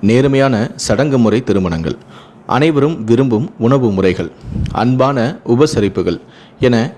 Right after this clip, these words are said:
காரைக்குடியின் அடையாளங்கள் தனித்துவம் வாய்ந்தவை. இந்த ஊர்ல எங்க அப்பா ஒரு போஸ்ட்மேன், அம்மா வீட்டை பார்த்துக்கறாங்க. எனக்கு ஒரு அக்கா, ஒரு தம்பி. அப்பா ரொம்ப கஷ்டப்பட்டு தான் எங்களை படிக்க வச்சுக்கிட்டு இருந்தாரு.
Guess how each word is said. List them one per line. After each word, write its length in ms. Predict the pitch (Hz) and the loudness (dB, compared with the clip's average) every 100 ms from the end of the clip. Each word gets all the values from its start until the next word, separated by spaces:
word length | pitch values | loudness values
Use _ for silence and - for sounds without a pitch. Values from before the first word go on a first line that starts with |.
| - | -4
காரைக்குடியின் 800 | 117 139 170 151 135 110 110 190 | 0 2 0 0 0 0 -2 -4
அடையாளங்கள் 680 | 95 113 131 127 117 98 - | 0 2 4 2 0 -4 -6
தனித்துவம் 580 | - 107 156 127 117 95 | -4 -2 0 0 0 0
வாய்ந்தவை. 360 | 85 82 80 76 - - - - - - - - | -4 -6 -6 -8 -14 -20 -20 -20 -20 -20 -20 -4
இந்த 260 | 156 156 151 | 0 2 4
ஊர்ல 440 | 156 185 131 139 - | 4 4 2 0 0
எங்க 220 | 123 110 | 2 2
அப்பா 280 | 110 156 127 | 0 0 0
ஒரு 340 | 104 113 165 - | 0 -2 -4 0
போஸ்ட்மேன், 480 | 123 123 90 76 - - - - - | 0 0 -6 -6 -8 -6 -4 -4 -2
அம்மா 440 | 104 135 117 160 240 | 0 2 0 -2 0
வீட்டை 260 | 127 143 123 | 0 0 0
பார்த்துக்கறாங்க. 600 | 92 92 87 82 82 - - - - - - | -2 -2 -4 -4 -4 -8 -16 -20 -20 -12 0
எனக்கு 320 | 151 160 143 | 0 2 2
ஒரு 260 | 117 123 | 4 2
அக்கா, 520 | - 113 - 113 160 - - | 0 -8 0 0 0 -8 -2
ஒரு 220 | 107 104 | 0 0
தம்பி. 360 | 87 92 90 - - 139 - - - - | -2 -2 -4 -2 0 0 -2 -14 -12 -4
அப்பா 400 | 123 - 135 151 | -2 0 -2 -2
ரொம்ப 320 | 110 131 160 | -4 -2 -2
கஷ்டப்பட்டு 580 | - 117 - 123 120 117 | -2 -2 -2 0 0 0
தான் 220 | 98 113 - | -2 -2 0
எங்களை 280 | 117 101 | 0 2
படிக்க 420 | 76 - 113 143 113 | 0 -2 -2 0 0
வச்சுக்கிட்டு 500 | 101 - 95 98 85 | 0 -4 -2 -2 0
இருந்தாரு. 260 | 80 80 | -2 -4